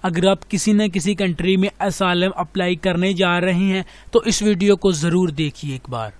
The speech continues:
वीडियो शुरू करने से पहले हमेशा की तरह आपसे रिक्वेस्ट है कि चैनल को सब्सक्राइब कर लीजिए। आपका कोई भी सवाल है तो नीचे कमेंट्स बॉक्स में ज़रूर पूछिएगा हमसे, और Facebook और Instagram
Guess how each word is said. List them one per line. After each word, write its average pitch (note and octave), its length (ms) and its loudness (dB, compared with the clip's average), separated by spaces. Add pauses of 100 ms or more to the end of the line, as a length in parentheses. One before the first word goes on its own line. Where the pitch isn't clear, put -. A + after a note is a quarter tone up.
(840)
वीडियो A3 280 4
शुरू C4 180 4
करने A#3+ 240 2
से A3 140 0
पहले A#3+ 320 2 (300)
हमेशा F3+ 420 2
की G#3+ 140 -2
तरह A3 300 2
आपसे F#3 340 2
रिक्वेस्ट F#3 520 -2
है G3+ 100 2
कि G3 100 -6
चैनल F3+ 320 -2
को F#3 140 -2
सब्सक्राइब F3+ 540 -4
कर A3+ 160 0
लीजिए। G#3+ 340 -2 (380)
आपका F3+ 280 2
कोई G#3 260 4
भी A#3+ 140 -2
सवाल A3 440 4
है A3 60 4
तो A3 140 2
नीचे G3 280 0
कमेंट्स F#3 480 -2
बॉक्स F#3 260 0
में F#3 180 2
ज़रूर D#3+ 420 -2
पूछिएगा G#3+ 500 0
हमसे, G3+ 400 2 (460)
और F#3 180 4
Facebook G#3+ 540 2
और A3+ 100 4
Instagram F#3 520 0